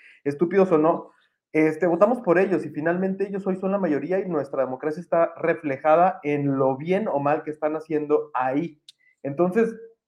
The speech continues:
este, digo, creo que están haciendo uso legítimo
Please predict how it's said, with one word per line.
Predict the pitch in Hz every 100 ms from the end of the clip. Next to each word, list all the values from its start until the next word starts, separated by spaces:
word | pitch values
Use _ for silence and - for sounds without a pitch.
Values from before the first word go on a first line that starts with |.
| _ -
este, | 139 143 143 - 147 147 - -
digo, | 185 185 139 - - - -
creo | 170 185 202
que | 190
están | - 170
haciendo | 180 180 180 175
uso | 175 180 - 160 170 156
legítimo | 127 127 180 - 170 156 170 185